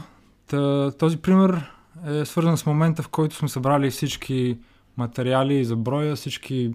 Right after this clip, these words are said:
текстове са дошли, илюстрации, а, снимки. Имаме цялата информация и точно когато остава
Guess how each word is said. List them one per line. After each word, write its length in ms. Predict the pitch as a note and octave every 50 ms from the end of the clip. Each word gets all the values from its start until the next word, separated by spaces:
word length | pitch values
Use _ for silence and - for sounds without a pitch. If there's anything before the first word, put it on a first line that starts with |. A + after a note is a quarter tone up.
| - - - - -
текстове 420 | - C#3+ - - - D3+ C#3+ C#3+
са 100 | C3+ -
дошли, 380 | D3 C#3+ - - D#3 D#3 D#3+ D3 - - - - - _ _ _ - B2
илюстрации, 960 | A#2+ A2+ - - C#3 C#3+ C#3+ - - - D3+ D3 D3 D3 D3 C#3+ C3+ B2+ A2+ - _ _ _ _ -
а, 520 | B2+ A#2+ A#2 A#2 A2+ A2+ A2+ A2+ A2+ A2 A2+ A2+ - _ _ _ _ _ _ _ _ _
снимки. 460 | - - D3 D3 D#3 D3 - - E3
Имаме 320 | D#3 D#3 D#3 E3 E3+ F3 D#3
цялата 300 | - F3+ F3 E3+ E3+ F3
информация 760 | D#3 - - C#3 C3 C3+ C#3 C#3 C#3 - - F3+ F#3+ G#3 F#3+ - - - - - - - -
и 120 | - D3+ - - - -
точно 280 | - F#3 F#3 - - -
когато 440 | - D3+ E3+ E3+ E3+ - E3 D#3 - - - - - - - _ _ _ -
остава 760 | B2+ - - - D#3 D3+ D3 C#3+ C#3+ C#3 C3 C3 C3 B2+ B2